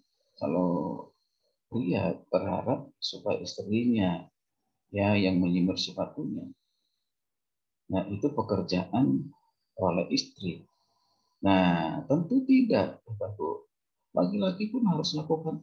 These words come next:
itu. Ya, melakukan itu. Mari,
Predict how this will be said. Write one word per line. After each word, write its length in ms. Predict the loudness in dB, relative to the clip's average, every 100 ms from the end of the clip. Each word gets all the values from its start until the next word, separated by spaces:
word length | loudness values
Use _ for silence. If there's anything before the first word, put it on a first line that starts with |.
| -14
itu. 420 | -8 -6 -6 -12 _ _ _ _ _ -10
Ya, 240 | -4 -4 -4 -12 _ -6
melakukan 640 | 0 2 2 0 0 0
itu. 320 | -2 -4 -6
Mari, 340 | -2 -2 0